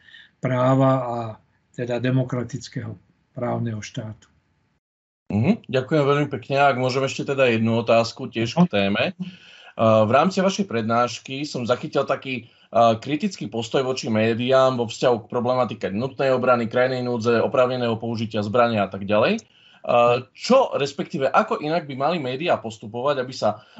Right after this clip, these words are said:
Speaker 2: a, nutná obrana, krajná núdza dostala napríklad viac do povedomia, alebo napríklad uvediem konkrétny prípad pána Kňažka, a, ktorý sa stal, tuším, v roku dvetisícsedemnásť, a, kde legálne držanou strelnou zbraňou postrelil zlodeja do nohy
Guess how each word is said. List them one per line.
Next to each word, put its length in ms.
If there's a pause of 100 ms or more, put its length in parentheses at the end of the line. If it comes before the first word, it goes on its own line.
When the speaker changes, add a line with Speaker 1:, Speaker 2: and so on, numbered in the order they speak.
Speaker 2:
a, 240
nutná 400
obrana, 400
krajná 320
núdza 560
dostala 480
napríklad 480
viac 180
do 140
povedomia, 560
alebo 240
napríklad 560 (400)
uvediem 480
konkrétny 480
prípad 640
pána 320
Kňažka, 720
a, 40 (360)
ktorý 240
sa 160
stal, 320
tuším, 320
v 80
roku 160
dvetisícsedemnásť, 1400
a, 240
kde 160
legálne 400
držanou 320
strelnou 400
zbraňou 420
postrelil 560
zlodeja 480
do 160
nohy 400